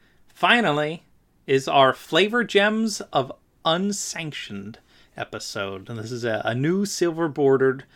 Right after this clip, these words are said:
product. Five thirty card pre-constructed decks. You take two, shuffle them together. A friend takes two, shuffles them together. You play a game of Magic. Features, uh, sixteen brand new cards and, uh,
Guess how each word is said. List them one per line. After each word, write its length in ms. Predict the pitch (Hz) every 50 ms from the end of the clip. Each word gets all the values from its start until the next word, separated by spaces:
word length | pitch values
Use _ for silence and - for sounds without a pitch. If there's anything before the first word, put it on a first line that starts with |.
| _ _ _ _ _
product. 760 | - - 127 110 110 113 113 107 107 110 - _ _ - - _ _ _ _ _ _ _ _
Five 420 | - 151 143 147 156 160 156 147 143
thirty 420 | - _ _ - 147 147 147 143
card 520 | 135 - - 151 139 135 131 131 123 117 _ _ _
pre-constructed 800 | - - 143 131 - 143 127 - - - 135 - - - 123 110
decks. 380 | - - 120 120 - - - -
You 160 | 123 107 101 - _
take 300 | - - 151 139 - _
two, 320 | - - - 135 127 127
shuffle 380 | 127 - - 131 117 - - 120
them 120 | 117 113
together. 520 | 110 - 135 127 127 117 113 120 117 117 113
A 60 | 110
friend 320 | - - - 143 135 123 117
takes 240 | - 131 123 - -
two, 240 | _ - 131 117 113
shuffles 400 | - - - 117 110 - 113 -
them 100 | 120 110
together. 460 | - - 117 - 110 107 104 110 107
You 160 | 107 110 117
play 360 | 117 - - - 127 127 131
a 40 | 135
game 260 | 139 - 170 170 175
of 80 | 196 202
Magic. 480 | 208 233 240 185 131 - - - - _ _ _ _ _ - _ - - _ _ _ _ _ - _ _
Features, 720 | _ - 143 131 - - 147 131 127 123 123 117 107 - -
uh, 220 | - 131 113 110
sixteen 560 | - - - 220 - - - 196 190 190 190
brand 240 | 185 - 139 135 139
new 80 | 139 147
cards 580 | - - - 139 180 - - - - - - _ - _ _ _ _ _ _ _ _ _ _ _ _ _ _ _
and, 460 | - 127 123 120 120 117 117 117 110
uh, 320 | 117 110 110 110 110 110